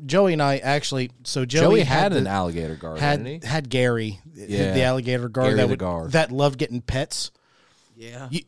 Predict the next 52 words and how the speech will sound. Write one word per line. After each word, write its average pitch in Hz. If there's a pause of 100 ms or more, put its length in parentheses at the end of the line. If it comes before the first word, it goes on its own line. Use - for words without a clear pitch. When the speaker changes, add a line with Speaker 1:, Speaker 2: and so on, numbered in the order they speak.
(360)
Speaker 1:
it, 156
Joey 180
and 190
I 170
could 156
stick -
our 165
hands 143
in 131
this 131
tank, 113
and 117
this 135
thing 143
would 123
swim 143
up 143
to 147
our 135
palms, 113
and 123
we, 135 (300)
we 170
could 175
sit 175
there 151
and 147
just -
pet 143
it -
all 127
day, - (680)
and 135
then 127 (380)
hand 170
feed 135
it 123
fucking 120 (520)
fish. - (100)
Speaker 3:
Yeah. 127 (480)
Speaker 1:
The 127 (280)
idea 143
was 165
that 120
Gary 147
was 143
gonna 143
get 143
a 123
few 147
extra 156
feet, 202